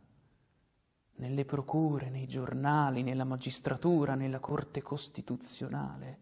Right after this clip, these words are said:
Quanto è triste la sinistra.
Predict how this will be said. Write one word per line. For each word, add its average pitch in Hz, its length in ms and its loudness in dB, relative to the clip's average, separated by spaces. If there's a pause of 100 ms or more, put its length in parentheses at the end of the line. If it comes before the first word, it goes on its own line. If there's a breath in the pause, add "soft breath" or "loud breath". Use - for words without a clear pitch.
(3750 loud breath)
Quanto - 560 0
è - 160 -10
triste - 560 -10
la 135 100 -10
sinistra. - 800 -10